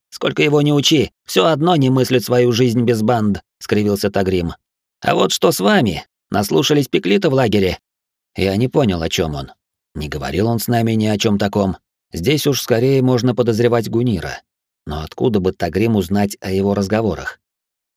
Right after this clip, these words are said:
Я отрицательно покачал головой, спокойно ответил. «Решили пожить только для себя, без командиров». «А сейчас у тебя вообще хозяин!»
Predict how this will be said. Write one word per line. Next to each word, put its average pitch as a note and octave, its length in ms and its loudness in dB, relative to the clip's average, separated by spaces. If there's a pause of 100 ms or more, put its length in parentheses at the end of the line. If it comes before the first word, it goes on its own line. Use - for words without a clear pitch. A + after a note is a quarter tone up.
(140)
Я G2+ 240 -4
отрицательно C#3+ 640 -2
покачал B2+ 460 0
головой, A2 540 2 (160)
спокойно G#2 480 -2
ответил. E2+ 440 -2 (580)
«Решили G#2 420 0
пожить D#3+ 420 0
только D3 280 0
для C3+ 140 0
себя, A2 460 0 (240)
без A#2+ 220 -2
командиров». C3 600 0 (560)
«А - 160 -2
сейчас F3+ 440 0
у D#3+ 60 4
тебя E3+ 280 2
вообще E3+ 500 2
хозяин!» B2+ 640 2